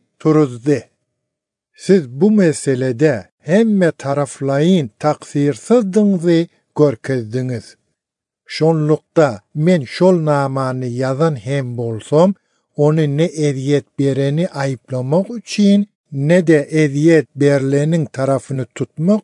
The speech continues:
üçin ýazypdym. Men ony bize etýän ihlasyňyz Hudaýyň huzurunda özüňize de aýan bolsun diýip ýazypdym. Bularyň bary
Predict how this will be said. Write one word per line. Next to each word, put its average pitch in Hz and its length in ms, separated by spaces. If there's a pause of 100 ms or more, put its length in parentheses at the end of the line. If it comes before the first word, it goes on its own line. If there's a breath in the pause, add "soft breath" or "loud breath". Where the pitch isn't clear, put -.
üçin 160 520 (240)
ýazypdym. 131 720 (800)
Men 190 380
ony 156 540
bize 147 360 (100)
etýän 156 680 (160)
ihlasyňyz 143 960 (220)
Hudaýyň 156 760
huzurunda 147 1120 (240)
özüňize 165 880
de 160 220
aýan 170 480 (120)
bolsun 208 440 (100)
diýip 180 300 (200)
ýazypdym. 123 800 (800)
Bularyň 156 640
bary 170 640